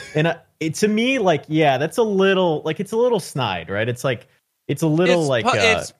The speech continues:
Speaker 2: it's pedantic.
Speaker 1: petty. Yeah,
Speaker 2: It's
Speaker 1: yeah.
Speaker 2: very, very petty, just stu-, but
Speaker 1: So
Speaker 2: it, it, it garners clicks because the
Speaker 1: Right,
Speaker 2: average
Speaker 1: right, right.
Speaker 2: social media person, we're not
Speaker 1: Right.
Speaker 2: talking about the people probably listening to this podcast or whatever, but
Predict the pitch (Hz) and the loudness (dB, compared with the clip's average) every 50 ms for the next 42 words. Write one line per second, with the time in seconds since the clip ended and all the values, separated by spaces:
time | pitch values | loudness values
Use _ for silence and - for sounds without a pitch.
0 | - - 208 208 202 190 - - - _ _ _ - 208 185 156 202 214 233 254 | -12 -4 -2 -2 -2 -2 -4 -8 -18 _ _ _ -6 -6 -4 -4 -4 -2 -2 -2
1 | 285 - - - 139 139 127 120 95 78 80 - - 120 110 107 104 101 90 80 | -4 -6 -4 0 0 0 0 0 -4 -8 -10 -10 -6 -4 -2 0 0 0 -2 -4
2 | 85 - 131 131 151 151 160 175 180 185 180 180 185 170 147 151 139 139 135 135 | -6 -10 -6 -2 0 0 2 2 2 2 0 0 -2 -2 -2 0 0 2 2 2
3 | 135 135 131 - 131 131 135 127 127 127 120 110 120 123 120 120 - - - _ | 0 -2 -4 -6 -6 -4 -4 -2 -4 -6 -6 -6 -4 -4 -4 -4 -6 -12 -18 _
4 | _ _ _ _ _ _ _ _ _ _ _ - - 143 135 98 117 151 156 165 | _ _ _ _ _ _ _ _ _ _ _ -6 -4 -4 -2 0 2 2 4 4
5 | 170 - 123 160 165 143 131 120 - - - 151 151 135 131 123 139 135 135 139 | 4 2 2 2 2 0 -2 -8 -18 -8 -2 0 0 0 0 0 2 2 2 2
6 | 147 151 143 - - - 208 233 - - - - 117 - 135 127 110 120 131 127 | 2 0 -2 -4 -6 -4 -4 -4 -4 -6 -8 -12 -8 -6 -6 -6 -6 -4 -2 0
7 | 117 107 107 113 123 131 143 131 98 95 90 135 135 131 - 156 135 131 131 123 | 2 2 2 2 0 -2 -4 -2 -2 0 0 0 -2 -2 -4 -6 -4 0 0 2
8 | 120 120 127 127 - - 110 98 95 - - 107 107 113 135 143 - _ _ _ | 2 2 0 0 -2 -4 -6 -6 -6 -6 -6 -6 -6 -4 -6 -6 -10 _ _ _
9 | _ _ _ _ _ _ _ _ _ - 113 117 127 147 - - 160 156 147 151 | _ _ _ _ _ _ _ _ _ -6 -2 0 0 0 2 2 2 2 2 2
10 | 147 151 147 - - 107 - 143 147 127 - 120 - 147 139 135 135 127 123 127 | 2 2 0 0 -4 -8 -6 -6 -6 -6 -8 -4 0 2 4 4 4 2 0 -2
11 | 123 - 135 127 123 120 - - 113 107 107 101 - - 110 107 107 107 104 - | -2 -4 -6 -6 -6 -8 -6 -2 0 2 2 0 -2 -2 0 0 0 0 -2 -6
12 | - 104 101 104 95 85 85 85 80 87 82 76 92 90 90 - | -8 -6 -4 -4 -4 -4 -6 -6 -8 -10 -10 -6 -4 -4 -4 -6